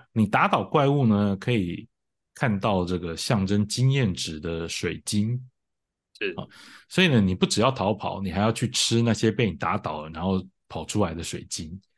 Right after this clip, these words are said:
Speaker 2: 嗯，嗯，嗯。
Speaker 1: 吃了水晶以后呢，会增加你的经验值，然后
Speaker 2: 是。
Speaker 1: 满-，满级了以后，你就可以，它会给你一个选择特殊能力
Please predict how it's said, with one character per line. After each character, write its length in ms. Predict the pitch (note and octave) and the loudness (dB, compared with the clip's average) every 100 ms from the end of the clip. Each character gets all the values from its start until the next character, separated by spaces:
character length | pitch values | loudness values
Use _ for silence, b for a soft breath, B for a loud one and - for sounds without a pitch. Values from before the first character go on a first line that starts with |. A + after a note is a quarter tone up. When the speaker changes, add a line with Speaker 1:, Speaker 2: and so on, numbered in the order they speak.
| _ _ _ | _ _ _
Speaker 2:
嗯， 600 | B2 A#2 A2 G#2+ A2 G#2 G#2 | -2 0 0 0 -2 -2 -6
嗯， 20 | |
嗯。 100 | G#2 | -8
Speaker 1:
吃 160 | - F#3+ | 0 4
了 140 | G3+ | 6
水 180 | C3 G2+ | 4 2
晶 280 | F2 C3+ C3+ | 0 2 2
以 80 | F2 | 4
后 160 | B2 | 4
呢， 280 | G#2+ F#2+ F#2+ | 4 2 0
会 400 | F#2+ A2+ G2+ F#2 | 2 2 2 0
增 200 | E2+ A2 | -2 -2
加 160 | G#2 G#2+ | 0 0
你 160 | F#2+ D#2+ | -2 -6
的 60 | |
经 240 | - G2 G2 | -4 0 2
验 160 | F2 | 0
值， 360 | - - E2+ E2+ F2+ | -2 -8 -8 -10 -10
然 140 | E2+ | -6
后 260 | F#2 G2 F2 | 0 0 0
Speaker 2:
是。 220 | G2 E2+ - | -2 -4 -4
Speaker 1:
满-， 260 | F#2+ F#2 F#2+ | -2 0 -2
满 380 | G#2 F2 D#2+ D#2+ | -4 -4 -6 -8
级 240 | - E2+ | -6 -2
了 140 | G2 F2 | 0 0
以 100 | E2+ | 0
后， 240 | A2+ G2 | 2 2
你 140 | F2 | 0
就 200 | E2 D3 | 0 0
可 160 | C3 - | 2 0
以， 280 | G2+ E2 - _ _ _ _ _ | 0 0 -8 _ _ _ _ _
它 160 | B2 | 0
会 140 | B2 B2 | 2 2
给 200 | G#2 A2+ | 2 2
你 120 | A2 | 2
一 160 | E2+ G#2 | -2 -6
个 280 | F#2+ E2+ - | -6 -6 -6
选 360 | - - D2 | -6 -6 -8
择 480 | D2 - D#2+ E2 F2+ G2+ | -8 -8 -6 -8 -10 -8
特 200 | - A2 | 0 2
殊 200 | - G#2 | 2 2
能 280 | G2+ D#2+ F2 | 2 0 -2
力 240 | F#2 E2 | -4 -4